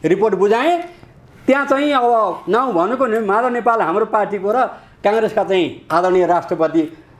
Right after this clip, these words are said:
रामचन्द्रजीले "कहाँ हुन्छ, अब अलिक फराकिलो ठाउँमा बाहिर जानुपर्छ" भन्नुभयो र अट्ठाइस वर्ष रोकियो र अब यो चौहत्तरमा केपी ओली प्रधानमन्त्री भएपछि शिलान्यास भयो र अब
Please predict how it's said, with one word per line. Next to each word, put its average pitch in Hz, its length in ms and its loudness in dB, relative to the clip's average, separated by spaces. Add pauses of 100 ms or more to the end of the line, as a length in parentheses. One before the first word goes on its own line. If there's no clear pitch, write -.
(140)
रामचन्द्रजीले 175 600 2
"कहाँ 277 280 0
हुन्छ, 196 180 0
अब 277 180 2
अलिक 220 220 0
फराकिलो 214 480 -2
ठाउँमा 202 260 -2
बाहिर 170 220 0
जानुपर्छ" 175 420 0
भन्नुभयो 143 400 0
र 165 60 2 (440)
अट्ठाइस 202 400 0
वर्ष 175 240 0
रोकियो 160 400 0
र 247 60 2 (400)
अब 156 320 0
यो 180 140 4
चौहत्तरमा 185 520 0
केपी 175 400 -2
ओली 160 120 2
प्रधानमन्त्री 156 520 0
भएपछि 135 340 0
शिलान्यास 151 440 0
भयो 135 160 0
र 180 60 0
अब 143 300 -2